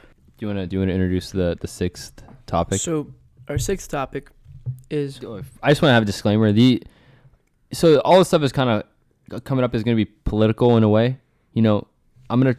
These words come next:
Speaker 1: we're gonna try to refrain from being super political about this,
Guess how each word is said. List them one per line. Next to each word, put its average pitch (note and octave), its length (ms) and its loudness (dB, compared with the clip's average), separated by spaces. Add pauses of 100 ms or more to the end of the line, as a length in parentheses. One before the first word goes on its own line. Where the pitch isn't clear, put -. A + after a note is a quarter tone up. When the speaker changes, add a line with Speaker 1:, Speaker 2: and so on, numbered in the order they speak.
Speaker 1:
we're C#3+ 100 -2
gonna D3+ 160 2
try C3 160 -2
to C3 60 0
refrain G#2+ 440 0
from G2 460 -2
being G2+ 500 -2 (920)
super - 320 -10
political A2+ 600 0
about G#2+ 480 -4
this, - 300 -10